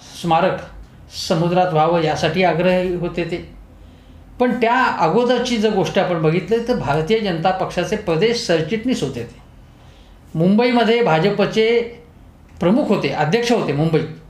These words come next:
विधान परिषदेमध्ये विरोधी पक्षनेते होते. त्यानंतर ते आमे-, मन-, आमदार झाले, म-, ज-, आमदार अगोदर झाले, मंत्री झाले, पण ते विरोधी पक्षनेते असताना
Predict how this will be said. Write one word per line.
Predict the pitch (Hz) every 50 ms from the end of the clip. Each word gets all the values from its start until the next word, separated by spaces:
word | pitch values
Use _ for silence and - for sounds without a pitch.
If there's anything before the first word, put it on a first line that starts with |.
| - - - - - - - - - - - - - - - - - - - -
विधान | - 131 165 185 214 247 262 254 -
परिषदेमध्ये | 247 240 240 208 - 233 226 240 233 240 240 240 240 247
विरोधी | 208 208 208 220 226 240 247
पक्षनेते | 240 226 - - - 226 226 226 226 220 233 226
होते. | 208 170 - - - - - - - - - - - - - - - - - - - - -
त्यानंतर | 170 185 226 240 240 233 214 - 254 247
ते | 240 254 247 247 247 247 247 - -
आमे-, | 180 185 185 196 202 190 175 - -
मन-, | 185 160 160 175 175 - -
आमदार | 151 165 175 180 208 220
झाले, | 208 208 214 214 226
म-, | 214 202 170 175 180
ज-, | 175 180
आमदार | 202 - 170 170 175 180 208 214
अगोदर | 202 185 208 226 233 233
झाले, | 214 185 180 175 196 196
मंत्री | 175 170 180 180 - 254 254
झाले, | 196 175 143 - - - - - - - - - - - - - - - - - - - - - - - - - - - - - - - -
पण | 220 247 254 240 247 - - - - - - - - -
ते | 220
विरोधी | 220 165 156 165 196 233 240 254
पक्षनेते | 220 214 - - - 196 175 170 165 165 170
असताना | 156 139 143 - - 151 131 127 127 -